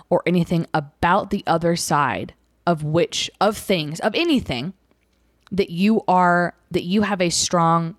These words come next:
connection with, is the minute that the other side wins. And what I mean by that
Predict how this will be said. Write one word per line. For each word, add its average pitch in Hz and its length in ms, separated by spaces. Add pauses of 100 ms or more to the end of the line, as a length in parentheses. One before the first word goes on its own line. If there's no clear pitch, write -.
connection 147 540
with, - 320 (680)
is 175 200
the 165 140
minute 160 800 (160)
that 170 140
the - 140 (120)
other 175 400 (320)
side 147 460 (440)
wins. - 380 (1200)
And 190 160
what 185 120
I 220 120
mean 294 300
by 214 160
that 156 260